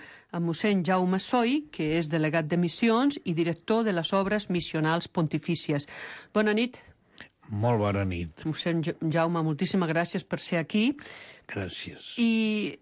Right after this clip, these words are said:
Speaker 1: el tema de missions sempre ens agrada tractar-lo al nostre programa perquè veiem que el nostre papa, em, té interès en que l-, la consciència de que som missioners no es perdi, no només els que van al tercer món,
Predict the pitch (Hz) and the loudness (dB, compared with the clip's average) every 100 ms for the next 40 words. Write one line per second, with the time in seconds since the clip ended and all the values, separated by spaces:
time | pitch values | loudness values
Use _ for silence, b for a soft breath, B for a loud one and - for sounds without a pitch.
0 | _ 214 196 294 302 269 240 214 - 226 | _ -2 2 4 4 4 2 2 0 0
1 | - 240 220 247 226 - 190 190 180 185 | 2 0 2 2 2 0 -2 0 0 2
2 | 185 - 160 - 175 160 156 160 180 170 | 0 0 -4 -2 0 2 2 0 -2 0
3 | 165 170 185 175 151 175 160 156 170 175 | 2 0 0 -4 -2 -2 0 2 2 0
4 | - 151 151 156 156 - 151 175 165 156 | 0 0 2 0 0 -2 -2 0 0 0
5 | 151 - B B B 156 151 147 143 143 | -2 -4 B B B -2 0 2 2 2
6 | 135 135 127 - - - 208 196 208 180 | 2 0 -4 -8 -4 2 2 2 -2 -2
7 | - 175 190 160 - - b b b _ | 0 2 2 2 -2 -12 b b b _
8 | - - - - 175 170 190 170 160 151 | -20 -16 -12 -4 -2 -2 0 2 2 -2
9 | _ - 165 - 170 170 160 156 - - | _ -10 -10 -6 -2 0 2 0 -2 0
10 | 170 - 170 - 233 208 214 190 170 160 | 0 0 -2 2 0 0 -2 -2 -2 -4
11 | 208 185 190 - - 165 160 208 - 170 | 0 2 2 0 0 0 2 0 -2 -2
12 | 156 - 240 170 143 B B 165 214 285 | -2 2 2 2 -2 B B 0 2 4
13 | 247 165 180 - 185 165 160 151 - 170 | 2 0 -2 -2 0 2 2 0 -2 -4
14 | - 156 156 151 | 0 2 2 2